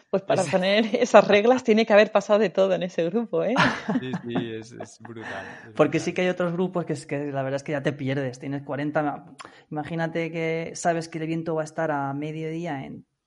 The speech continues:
Speaker 3: más o menos por una zona concreta y la, y la gente se pone a hablar del vino que se ha tomado hace media hora o dónde se ha comido un arroz.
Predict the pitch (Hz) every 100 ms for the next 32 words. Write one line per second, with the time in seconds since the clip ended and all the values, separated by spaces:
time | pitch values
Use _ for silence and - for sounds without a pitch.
0 | _ 156 160 170 165 - 151 160 160 170
1 | 160 165 175 180 175 147 - 156 165 156
2 | 170 165 170 170 165 175 175 156 160 165
3 | 170 165 160 165 160 160 160 165 165 160
4 | 160 170 185 - 156 151 160 160 160 165
5 | 165 165 175 156 131 151 139